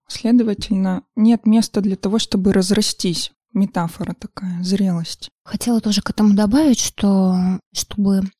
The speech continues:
Speaker 2: взрослеть, это не значит не испытывать травм. Часто клиенты говорят: «Не хочу, боюсь, ребенку нанести травму, я боюсь там его как-то ранить». Я говорю: «Так ра-, травма — это нормально. Главное, чтобы была поддержка и ресурс, да, чтобы он мог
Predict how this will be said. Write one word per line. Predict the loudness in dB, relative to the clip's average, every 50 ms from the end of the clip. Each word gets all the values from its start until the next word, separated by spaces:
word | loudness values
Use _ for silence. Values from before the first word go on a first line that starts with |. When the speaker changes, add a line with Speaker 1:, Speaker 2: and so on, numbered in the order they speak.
| _ _ -2
Speaker 2:
взрослеть, | 0 0 2 0 0 2 2 0 2 0
это | 0 -2 2 2
не | 2 4 6
значит | 4 4 4 2 2 0 -2 0 2
не | 4 6 6 6 6 6 4
испытывать | 2 0 -2 0 0 0 0 -2 -4 -4 -4
травм. | -2 -2 -2 0 -2 -2
Часто | -4 -6 -6 -8 -8
клиенты | -4 -2 -2 -2 -2 -4 -6
говорят: | -4 -2 -2 -2 -2 0 0
«Не | 0 0
хочу, | 0 0 0 2 4
боюсь, | 4 2 2 2
ребенку | 2 2 2 2 2 2 2
нанести | 2 2 2 0 -2 -4 -4
травму, | -2 -2 0 0 2 2 0 0
я | 0 -2
боюсь | -2 -2 0 -2 -2 -4 -4 -4
там | 0 0 0 2
его | 0 0 -2
как-то | -4 -6 -4 -2 -2 0
ранить». | 0 2 2 2 0 0 -2
Я | -4
говорю: | -4 -4 -4
«Так | -4 -6 -4 -4
ра-, | -6 -6 -4
травма — | -2 2 4 6 6 6 4
это | 4 2 2
нормально. | 4 4 4 4 4 4 4 4 4 4 2
Главное, | 2 2 2 4 4 4 2
чтобы | 0 -2 -2 -4 -4 -4 -2
была | -2 -2 0 2 2 0 0
поддержка | 0 -4 -6 -8 -4 -2 0 0 0 0 -2 -4 -4 -4 -4 -4 -4 -8 _ _ _
и | -2 0 2 2
ресурс, | 0 -2 -2 -2 -2 -4 -4 -6 -10 -14 -16 _ _ _ _
да, | -4 -2 0 0 -2
чтобы | -4 -4 -6 -6 -4 -4 -2 0
он | 0 2
мог | 2 2 0 0